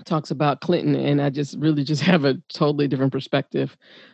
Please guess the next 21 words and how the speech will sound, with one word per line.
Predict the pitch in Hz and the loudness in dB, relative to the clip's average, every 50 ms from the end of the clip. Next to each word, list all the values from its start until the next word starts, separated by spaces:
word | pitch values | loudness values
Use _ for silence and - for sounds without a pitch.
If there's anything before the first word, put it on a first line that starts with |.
| _ _ - | _ _ -2
of | 151 - 156 | -2 -2 -2
him | 147 120 143 156 147 139 135 127 131 - - | -4 -2 0 2 2 2 2 0 0 0 0
now. | - 143 139 135 135 139 - - 131 147 156 147 - _ _ _ _ _ _ - | 2 2 2 2 0 -2 -4 -6 -6 -6 -8 -10 -12 _ _ _ _ _ _ 0
Um, | 160 156 156 156 156 151 151 151 143 143 143 - _ - - | 2 4 4 4 4 4 4 2 2 0 -4 -8 _ -6 -2
and | 160 160 | 0 2
then | 156 180 190 202 196 | 4 4 4 6 6
on | 170 170 | 4 4
page | 165 180 165 160 143 - | 4 2 0 0 0 -2
seventy-five, | - 160 139 135 147 - - 160 165 160 156 | -2 -2 -2 -2 -2 0 2 2 2 2 2
we | 151 131 | 0 -2
get | 151 147 143 | -2 0 0
into, | 143 - - 156 143 123 - _ - | 0 0 -2 -2 -4 -4 -6 _ -8
um, | - 139 131 131 | -6 -4 -4 -4
the | 135 | -4
coming | - - - - 165 151 151 151 147 - - | -6 -6 -4 0 0 2 2 2 0 0 -2
of | 151 123 131 | -4 -4 -4
the | 143 | -6
super | 135 - - - 202 180 - 160 | -6 -6 0 0 0 2 2 0
predators. | - - - 139 180 - 139 123 131 139 160 160 - - - - _ _ _ - - - - - _ _ - - | 0 2 2 4 4 4 4 2 2 2 0 -2 -6 -10 -12 -16 _ _ _ -20 -20 -20 -20 -20 _ _ 0 6
And, | - 147 143 143 139 135 135 135 135 135 135 131 - - - | 8 8 10 10 8 8 8 8 8 6 6 4 0 0 0
um, | 147 143 139 135 131 131 131 131 135 135 131 | 0 0 2 2 2 4 4 4 2 2 -2